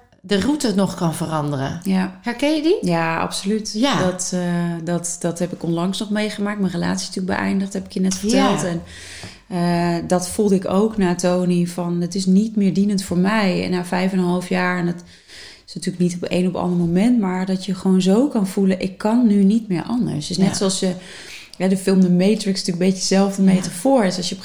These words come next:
Speaker 2: gegeven moment daaruit komt, dat je, als je in bewustwording komt en je maakt die shift mee en je, je hebt bepaalde spirituele ervaringen, dat je weet, "Het is niet, ik kan niet meer anders
Speaker 1: Ja.
Speaker 2: zien."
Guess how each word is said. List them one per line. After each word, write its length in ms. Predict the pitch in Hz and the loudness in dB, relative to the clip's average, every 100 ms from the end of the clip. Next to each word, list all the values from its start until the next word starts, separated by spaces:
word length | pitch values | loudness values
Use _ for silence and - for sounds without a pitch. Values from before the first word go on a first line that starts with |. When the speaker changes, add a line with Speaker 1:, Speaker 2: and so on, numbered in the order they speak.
| 202 | -2
Speaker 2:
gegeven 120 | 190 185 | 0 -2
moment 160 | - | -4
daaruit 260 | - 269 320 | -4 -2 -2
komt, 300 | - 190 185 | 0 2 2
dat 160 | 196 190 | 2 -2
je, 220 | 202 - | -4 -4
als 140 | 196 190 | -6 -2
je 80 | 208 | 2
in 100 | 190 | 2
bewustwording 680 | 190 220 294 226 208 190 | 4 2 0 0 2 2
komt 300 | 185 196 196 | 2 2 2
en 80 | 180 | 0
je 80 | 170 | -2
maakt 220 | 180 190 | 0 -2
die 100 | 214 | -4
shift 300 | - 254 - | -2 -2 0
mee 340 | 202 190 185 | 0 2 2
en 160 | 180 175 | 0 0
je, 160 | 175 175 - - - - - - | 0 -4 -8 -20 -20 -20 -20 -20
je 100 | - | -2
hebt 160 | 185 202 | 0 0
bepaalde 420 | 208 190 214 208 | 0 0 2 2
spirituele 540 | 196 - 202 196 196 190 | -2 0 0 2 2 2
ervaringen, 540 | 190 185 185 190 185 | -2 -2 0 2 2
dat 120 | 185 | 0
je 100 | 208 | -2
weet, 260 | 180 196 220 | 2 2 2
"Het 100 | - | -2
is 180 | - 196 | -4 2
niet, 340 | 202 196 - | 2 0 -8
ik 100 | - | -16
kan 180 | - 220 | -2 2
niet 180 | 226 254 | 4 4
meer 120 | 226 | 0
anders 280 | 220 202 175 | 2 0 2
Speaker 1:
Ja. 60 | 175 | 2
Speaker 2:
zien." 340 | 262 156 147 | 2 0 -4